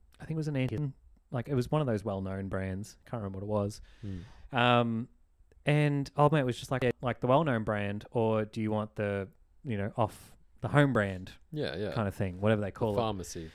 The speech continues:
Speaker 2: brand, whatever.
Speaker 1: Yeah, same thing, just different brand name. Um, and she was just like, "Oh, you know,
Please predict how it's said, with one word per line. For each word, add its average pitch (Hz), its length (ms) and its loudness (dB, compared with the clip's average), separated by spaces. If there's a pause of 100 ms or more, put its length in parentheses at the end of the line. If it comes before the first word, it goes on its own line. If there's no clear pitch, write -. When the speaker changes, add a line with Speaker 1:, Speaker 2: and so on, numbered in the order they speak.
Speaker 2:
brand, 73 340 -12
whatever. 73 300 -14 (140)
Speaker 1:
Yeah, 208 240 0 (100)
same 165 240 2
thing, 147 380 4
just - 180 -2
different 120 260 2
brand 98 220 0
name. 90 200 -12 (220)
Um, 117 400 4
and 123 140 0
she 143 140 0
was 131 120 4
just 131 220 -4
like, 127 180 -2
"Oh, 180 240 8
you 123 140 2
know, 120 160 0